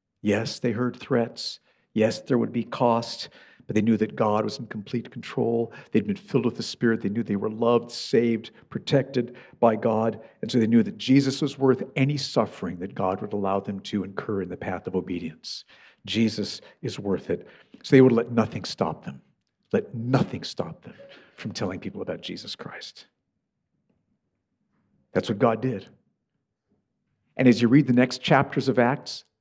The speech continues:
that's what happens. They are bold in talking about Jesus. Signs and wonders take place. Healings take place. Some of them are arrested and beaten. Some are arrested and killed.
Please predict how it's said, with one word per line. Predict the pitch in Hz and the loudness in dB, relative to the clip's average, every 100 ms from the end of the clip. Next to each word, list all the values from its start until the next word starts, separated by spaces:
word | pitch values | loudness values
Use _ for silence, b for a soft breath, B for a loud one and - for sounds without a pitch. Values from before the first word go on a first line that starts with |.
| _ _ | _ _
that's | 90 90 | -8 -6
what | - | -6
happens. | 139 110 - 160 - - - _ _ _ _ _ _ _ _ _ _ _ _ | -4 -4 -4 -12 -16 -20 -20 _ _ _ _ _ _ _ _ _ _ _ _
They | 110 | 4
are | 98 101 | 4 2
bold | - 107 110 101 85 85 | 4 6 8 6 4 -4
in | 82 | -10
talking | 87 - 98 | -10 -10 -12
about | 85 85 | -12 -12
Jesus. | - 82 - - - - _ _ _ _ _ _ _ _ | -12 -12 -14 -18 -20 -20 _ _ _ _ _ _ _ _
Signs | - - 117 127 117 | -10 0 4 4 2
and | 110 | 2
wonders | 113 120 117 - | 2 2 -2 -6
take | - - | -10 -10
place. | - - - - - - _ _ _ _ _ | -10 -10 -14 -16 -16 -18 _ _ _ _ _
Healings | - 135 113 101 - | 0 2 2 0 -4
take | - - | -12 -14
place. | - - - - - - _ _ _ _ _ _ _ _ _ _ _ _ | -12 -14 -14 -16 -18 -20 _ _ _ _ _ _ _ _ _ _ _ _
Some | - - 104 | -8 -2 0
of | 107 | 2
them | 107 110 | 2 2
are | 107 | 2
arrested | 107 107 - - | 2 0 0 -4
and | 104 104 | -4 -2
beaten. | 117 113 - 120 - _ _ _ _ _ _ _ _ _ _ _ _ _ _ _ _ _ - | -2 -2 -6 -12 -14 _ _ _ _ _ _ _ _ _ _ _ _ _ _ _ _ _ -10
Some | - 123 | 0 6
are | 120 113 | 8 8
arrested | 110 98 - - | 6 2 -4 -8
and | 110 | -8
killed. | - 127 95 - | -6 -6 -6 -10